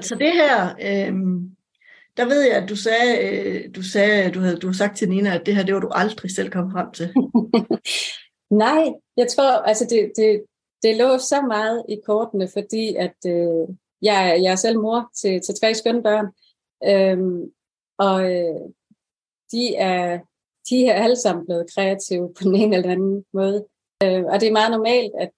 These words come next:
Speaker 2: øh, da de var mindre, der havde vi altid stilletid efter aftensmad. Og det var sådan der, man ikke måtte bruge iPad og telefon og sådan noget. Så skulle vi lave noget andet. Øhm,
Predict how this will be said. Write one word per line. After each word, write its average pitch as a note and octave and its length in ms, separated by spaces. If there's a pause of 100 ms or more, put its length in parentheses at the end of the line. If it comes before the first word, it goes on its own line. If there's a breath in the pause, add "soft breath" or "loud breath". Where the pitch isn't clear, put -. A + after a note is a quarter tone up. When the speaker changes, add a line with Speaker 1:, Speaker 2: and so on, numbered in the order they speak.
Speaker 2:
øh, F3 300 (400)
da G3+ 80
de F#3+ 140
var F#3+ 120
mindre, A3 320
der G3+ 60
havde G#3 160
vi G3 60
altid G3+ 240
stilletid C4 640 (160)
efter F#3+ 220
aftensmad. F3 640 (340)
Og F#3 80
det G#3 60
var G#3 60
sådan G#3+ 160
der, G3+ 180
man E3+ 120
ikke F3 160
måtte D#3+ 180
bruge D#3+ 160 (100)
iPad D#3 260 (120)
og - 80 (200)
telefon E3 380
og D#3+ 80
sådan - 120
noget. - 160 (360)
Så G#3 100
skulle G3 180
vi F#3+ 100
lave F#3+ 100
noget F3+ 140
andet. D#3 220 (280)
Øhm, D#3+ 420